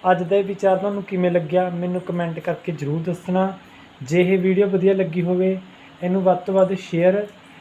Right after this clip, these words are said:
ਲਾਈਕ ਜ਼ਰੂਰ ਕਰ ਦਿਓ ਤੇ ਜੇ ਹਾਲੇ ਤੱਕ ਮੈਨੂੰ ਫਾਲੋ ਨਹੀਂ ਕੀਤਾ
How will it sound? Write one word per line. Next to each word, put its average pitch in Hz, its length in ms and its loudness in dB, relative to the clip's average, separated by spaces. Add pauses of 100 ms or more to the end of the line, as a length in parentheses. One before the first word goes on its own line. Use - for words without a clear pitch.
(320)
ਲਾਈਕ 175 380 2
ਜ਼ਰੂਰ 165 380 -4
ਕਰ - 140 2
ਦਿਓ 185 440 -2 (420)
ਤੇ 180 120 2
ਜੇ 180 120 -2
ਹਾਲੇ 180 200 -2
ਤੱਕ 190 300 -2
ਮੈਨੂੰ 185 280 0
ਫਾਲੋ 185 300 -2
ਨਹੀਂ 170 300 -2
ਕੀਤਾ 190 420 -4